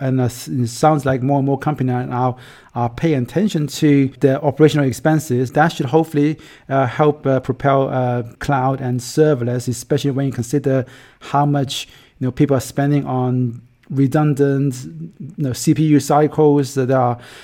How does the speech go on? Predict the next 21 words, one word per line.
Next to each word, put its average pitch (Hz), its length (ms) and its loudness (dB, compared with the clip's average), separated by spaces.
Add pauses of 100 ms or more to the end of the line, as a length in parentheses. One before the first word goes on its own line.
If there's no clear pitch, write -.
(140)
you - 40 -2
know, - 60 2
sitting 143 380 2
there 139 240 2
doing 139 260 2
nothing 135 520 0
<laughs> - 120 -10
twenty-four 139 320 0
seven 135 500 0 (320)
and 127 220 -4
looking 139 260 0
at 127 100 -2
serverless 120 640 0
for 123 220 -2
a 139 60 0
lot 147 60 2
of 123 40 -2
applications, 120 680 -2
uh, 120 200 -4
would 127 200 -4
have, 113 240 -8